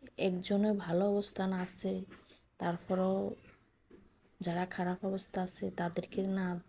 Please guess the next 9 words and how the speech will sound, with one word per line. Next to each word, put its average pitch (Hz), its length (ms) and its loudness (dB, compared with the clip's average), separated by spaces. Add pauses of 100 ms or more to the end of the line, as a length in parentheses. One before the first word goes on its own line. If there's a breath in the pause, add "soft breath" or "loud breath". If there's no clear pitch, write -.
দেখা 185 540 0 (440 loud breath)
যারা 175 320 2
কথা 185 260 -2
বলতে 190 300 2
পারে, 180 420 0 (400 loud breath)
যাদের 180 440 2
হাজব্যান্ড 180 840 2
যে, 180 280 2
যে 180 220 4